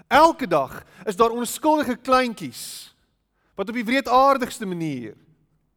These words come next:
aangerand word. Dis verskriklik. Hierdie wêreld is 'n siek plek.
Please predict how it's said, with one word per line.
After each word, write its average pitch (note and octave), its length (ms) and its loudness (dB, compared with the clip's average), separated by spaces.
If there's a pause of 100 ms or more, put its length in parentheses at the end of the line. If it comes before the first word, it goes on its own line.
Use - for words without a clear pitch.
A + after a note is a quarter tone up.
(1500)
aangerand F3 680 -4
word. - 500 -20 (2750)
Dis G3+ 160 -16
verskriklik. - 600 -6 (1800)
Hierdie A3 160 -2
wêreld C#4 200 4
is B3+ 100 -14
'n B3+ 40 -12
siek - 280 -8
plek. - 560 2